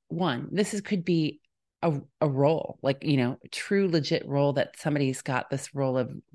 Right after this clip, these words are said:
um, implementing that strategy and executing it. But the other piece is making sure it's clearly part of people's goals, that they have time allocated, that they have incentives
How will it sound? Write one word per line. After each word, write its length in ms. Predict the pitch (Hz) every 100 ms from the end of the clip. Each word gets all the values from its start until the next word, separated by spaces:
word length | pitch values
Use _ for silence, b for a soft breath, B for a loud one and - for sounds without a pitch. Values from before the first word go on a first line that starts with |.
| 143 139
um, 220 | - 127 -
implementing 520 | 175 202 156 131 131
that 180 | 110 -
strategy 420 | - 110 117 127
and 80 | -
executing 600 | - - 131 - 110 113
it. 140 | 110 B B B B -
But 100 | 196
the 160 | 175 214
other 160 | 240 285
piece 400 | - 175 - 156
is 160 | 143 B B B _
making 400 | 185 220 254 349
sure 300 | - - 202
it's 140 | 175 -
clearly 840 | - - 185 185 202 220 214 226
part 540 | 220 - 170 156 - -
of 140 | 151 -
people's 420 | - - 127 135
goals, 380 | - - - - -
that 180 | - 156
they 80 | 180
have 240 | 147 180
time 480 | - - 190 196 190 -
allocated, 580 | 123 113 - 110 92 - b b b _ _
that 400 | 143 135 156 156 -
they 180 | 156 151
have 320 | - 147 143
incentives 920 | 143 139 - 143 147 143 - - -